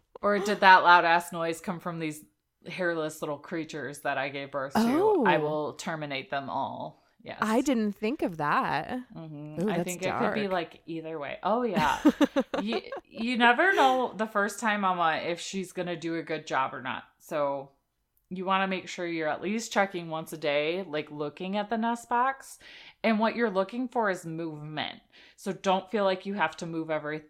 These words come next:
Speaker 1: anything around, because you will certainly see, like, <laughs> all the fur moving around,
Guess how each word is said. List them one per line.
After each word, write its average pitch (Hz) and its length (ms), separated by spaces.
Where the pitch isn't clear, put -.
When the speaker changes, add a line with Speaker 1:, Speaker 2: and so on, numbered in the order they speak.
Speaker 1:
anything 156 440
around, 143 420
because 160 260
you 165 140
will 147 120
certainly 165 460
see, 156 280
like, 151 260
<laughs> - 0
all 208 100
the 185 140
fur 170 320
moving 156 360
around, 143 640